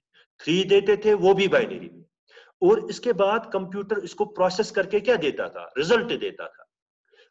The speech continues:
और वो result जो है, वो भी हमारे सामने किस तरह से आता था? वो भी हमारे सामने binary form में आता था। बाद में उसको वापस डिकोड करना पड़ता था, वो वन ज़ीरो वन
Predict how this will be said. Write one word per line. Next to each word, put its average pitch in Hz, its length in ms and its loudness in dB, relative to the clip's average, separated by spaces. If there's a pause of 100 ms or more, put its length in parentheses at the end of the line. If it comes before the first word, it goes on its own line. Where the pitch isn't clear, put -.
(160)
और 190 160 4
वो 190 160 2
result 175 420 0
जो 180 220 -2
है, 185 360 -8 (340)
वो 113 340 2
भी 196 180 -2
हमारे 151 360 -4
सामने 139 400 -8
किस - 260 -12
तरह 190 120 2
से 113 140 -8
आता - 220 -10
था? - 200 -20 (400)
वो 143 180 2
भी 170 160 -4
हमारे 135 340 -2
सामने 131 400 -6 (500)
binary 170 380 2
form 92 300 -8
में 87 80 -14
आता 82 200 -18
था। - 200 -20 (400)
बाद 190 260 2
में 233 80 0
उसको 233 240 -2
वापस 247 320 2
डिकोड 175 400 -2
करना 123 220 -2
पड़ता 95 340 -10
था, - 260 -20 (640)
वो 147 180 -2
वन 165 320 -2
ज़ीरो 170 280 0
वन 170 520 -2